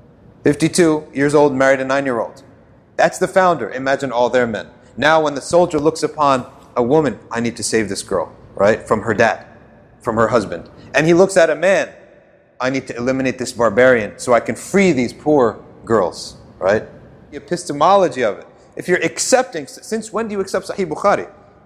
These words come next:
Next time a liberal comes and says, "Oh, pro-, even Muslims, like liberal, progressive, mu-, progressive Muslims, Prophet married a girl at age nine." I said, "Wait, wait, you accept Sahih Bukhari? Since when?"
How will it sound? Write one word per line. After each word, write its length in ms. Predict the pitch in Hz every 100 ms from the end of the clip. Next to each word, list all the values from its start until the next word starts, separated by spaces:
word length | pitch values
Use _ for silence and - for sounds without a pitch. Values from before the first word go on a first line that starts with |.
| _
Next 220 | 135 196 -
time 200 | 196 160
a 40 |
liberal 320 | 151 190 165
comes 260 | 131 156 131
and 80 | 120
says, 200 | 123 104
"Oh, 200 | 107 - - _ _ _ _ _
pro-, 360 | 143 123 95 - - - -
even 260 | 175 156
Muslims, 480 | 175 196 110 - - _ _ _
like 120 | -
liberal, 300 | 101 135 131
progressive, 480 | - 135 127 139 120
mu-, 120 | 123 - - _ _ -
progressive 360 | 127 131 123
Muslims, 340 | 131 175 92 - - - - - _ _ _ -
Prophet 300 | 147 139 127
married 280 | 131 139
a 20 | 120
girl 240 | 120 131
at 80 | 123
age 180 | 127 117
nine." 200 | 120 151
I 80 | 120
said, 120 | 120
"Wait, 160 | 143 165
wait, 200 | 110 127
you 80 | 143
accept 280 | - 156 -
Sahih 160 | 180
Bukhari? 440 | 170 - 208 254 - - - - - _ _ -
Since 240 | - 156 170
when?" 200 | 214